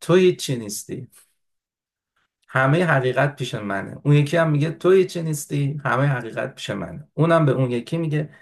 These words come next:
میگه اینا کسانی هستن که لا یعلمون، اینا علم ندارن. کسانی که لا یعلمون هستن همین حرف رو می‌زنن. خب فالله یحکم بینهم یوم القیامة، حاکم بین این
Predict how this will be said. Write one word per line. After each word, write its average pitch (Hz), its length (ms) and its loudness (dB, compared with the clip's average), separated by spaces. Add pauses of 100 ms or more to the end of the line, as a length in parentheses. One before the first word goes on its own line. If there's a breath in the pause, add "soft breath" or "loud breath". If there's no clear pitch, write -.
(320 loud breath)
میگه 156 160 2
اینا 208 220 2
کسانی 185 420 -2
هستن 208 120 -8
که 202 100 -2
لا 190 280 4
یعلمون، 110 720 -4
اینا 139 160 2
علم 156 440 2
ندارن. 110 500 -2 (1200)
کسانی 190 420 0
که 147 120 -2
لا 127 300 2
یعلمون 123 520 -4
هستن 131 260 -6
همین 156 440 0
حرف 107 300 -10
رو 110 120 -12
می‌زنن. 110 520 -12 (800 soft breath)
خب 151 520 2
فالله 175 920 4
یحکم 139 640 0
بینهم 120 600 -4
یوم 110 240 -2
القیامة، 107 540 -8
حاکم 165 680 0
بین 175 260 2
این 139 540 0